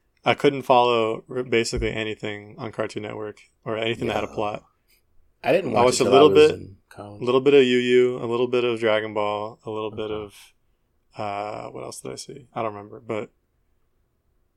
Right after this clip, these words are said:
Speaker 1: yeah, I didn't watch it. Not truly.
Speaker 3: <laughs>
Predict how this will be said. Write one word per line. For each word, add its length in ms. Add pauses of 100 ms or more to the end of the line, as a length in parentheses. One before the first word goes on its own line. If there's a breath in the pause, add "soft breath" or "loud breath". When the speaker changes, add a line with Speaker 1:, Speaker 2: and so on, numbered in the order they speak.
Speaker 1:
yeah, 300
I 80
didn't 180
watch 220
it. 100 (140)
Not 140
truly. 420
Speaker 3:
<laughs> 640